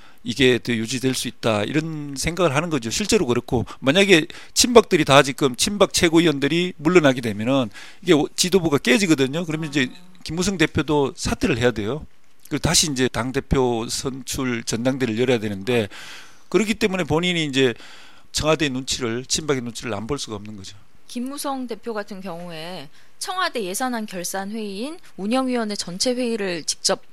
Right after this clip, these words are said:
Speaker 2: 연기를 하고 기자들
Speaker 1: 음.
Speaker 2: 앞에서 "내가 연기하라고 요구했다."
Speaker 1: 음.
Speaker 2: 그거에 대해서 유 대표가 이제 운영위원장으로서 참여해야 되는 회의인데,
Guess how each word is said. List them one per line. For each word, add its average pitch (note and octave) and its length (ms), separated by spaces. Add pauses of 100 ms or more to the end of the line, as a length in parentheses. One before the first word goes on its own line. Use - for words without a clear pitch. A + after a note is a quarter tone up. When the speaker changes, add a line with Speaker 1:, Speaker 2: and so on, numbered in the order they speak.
(300)
Speaker 2:
연기를 G#3 440
하고 D4 380
기자들 G#3+ 380
Speaker 1:
음. - 20
Speaker 2:
앞에서 F3+ 220
"내가 G3 240
연기하라고 F3+ 460
요구했다." E3 560
Speaker 1:
음. - 640
Speaker 2:
그거에 G#3 320
대해서 F#3 540 (500)
유 G3+ 180
대표가 F3+ 420
이제 D#3+ 160
운영위원장으로서 G#3 840
참여해야 D#4 720
되는 G3 220
회의인데, A#3+ 560